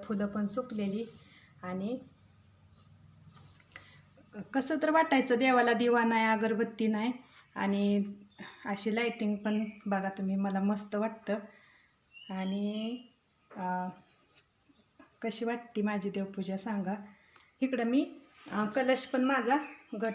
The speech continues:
बसवलं त्यावेळेस काढलेला, तर आज कलश पण स्थापन करून घेतला आणि छान अशी कलशाची पूजा करून घेतली. आणि इकडं लक्ष्मीचा फोटो, अं, जागा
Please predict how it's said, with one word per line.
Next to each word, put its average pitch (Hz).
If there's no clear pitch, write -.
बसवलं 214
त्यावेळेस 202
काढलेला, 220
तर 190
आज 196
कलश 202
पण 220
स्थापन 214
करून 196
घेतला 202
आणि 185
छान 202
अशी 208
कलशाची 214
पूजा 214
करून 208
घेतली. 226
आणि 196
इकडं 214
लक्ष्मीचा 208
फोटो, 240
अं, 190
जागा 277